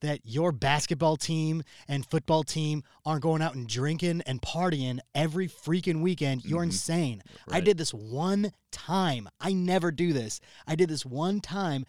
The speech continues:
Speaker 1: and then I told you about it, and then I have to lose my stuff? This is completely unfair."
Speaker 2: Right.
Speaker 1: And I think my argument worked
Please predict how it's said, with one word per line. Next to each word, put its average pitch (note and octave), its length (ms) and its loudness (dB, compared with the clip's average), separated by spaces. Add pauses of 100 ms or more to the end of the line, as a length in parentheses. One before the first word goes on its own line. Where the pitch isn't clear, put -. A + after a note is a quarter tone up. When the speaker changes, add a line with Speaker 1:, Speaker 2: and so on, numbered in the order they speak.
(140)
Speaker 1:
and F3+ 100 -6
then E3 80 0
I C#3 140 -4
told F#3 420 0
you E3+ 120 2
about A#2+ 240 0
it, B2+ 140 -6 (160)
and E3 100 4
then F#3 100 4 (100)
I C#3 200 4
have F#3 120 4
to G3 60 -4
lose G3 200 2
my G#3 120 4
stuff? A3+ 320 2 (140)
This G3+ 140 0
is G3 80 -4
completely F3+ 720 2
unfair." C#3 500 -2 (120)
Speaker 2:
Right. F#2 280 -6
Speaker 1:
And C#3+ 160 0
I C#3 60 0
think C#3+ 320 -6
my D#3+ 120 -6
argument A#2+ 440 -6
worked F3+ 320 -4